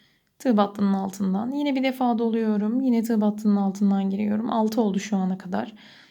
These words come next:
Yine bir kere doladım. Son sık iğnemden giriyorum. Yedi tane. Yedi tanenin üç tanesi sık iğnenin içinde. İkişer taneden dört tanesi de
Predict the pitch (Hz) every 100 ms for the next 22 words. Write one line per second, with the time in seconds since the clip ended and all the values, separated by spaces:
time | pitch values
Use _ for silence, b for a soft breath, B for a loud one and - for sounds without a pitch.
0 | B 285 285 277 277 269 254 247 240 220
1 | 233 254 302 - _ _ _ _ _ _
2 | _ - 320 262 262 240 240 226 202 202
3 | 208 240 220 226 269 254 220 208 190 175
4 | 220 220 B B B B 277 311 330 320
5 | 254 262 311 - 233 202 208 208 254 285
6 | 277 285 285 269 285 277 277 277 269 262
7 | 254 262 233 233 214 196 208 247 254 254
8 | 254 220 190 180 185 180 208